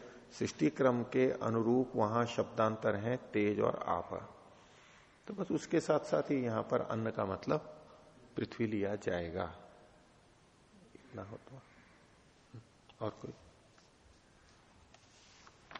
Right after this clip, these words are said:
तो आगे देखते हैं। अब परमात्मा ने इस सृष्टि को बनाया, तो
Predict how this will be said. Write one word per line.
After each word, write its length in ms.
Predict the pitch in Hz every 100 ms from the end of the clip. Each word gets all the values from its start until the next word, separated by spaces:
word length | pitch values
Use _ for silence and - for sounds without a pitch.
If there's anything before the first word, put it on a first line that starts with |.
| - - - - - - -
तो 260 | 92 90 92 - -
आगे 240 | 113 101 107
देखते 380 | 101 101 -
हैं। 100 | 151 - - - - - - - - - - - - - - 85 - - - - - - - - - - - - -
अब 60 | - -
परमात्मा 480 | 120 127 135 147
ने 160 | 151 147
इस 160 | 139 -
सृष्टि 300 | 120 - 127
को 160 | 139
बनाया, 360 | 120 95 90 90 90 - - - - - - - - - _ - - - - - - - - - - -
तो 400 | 117 113 113 117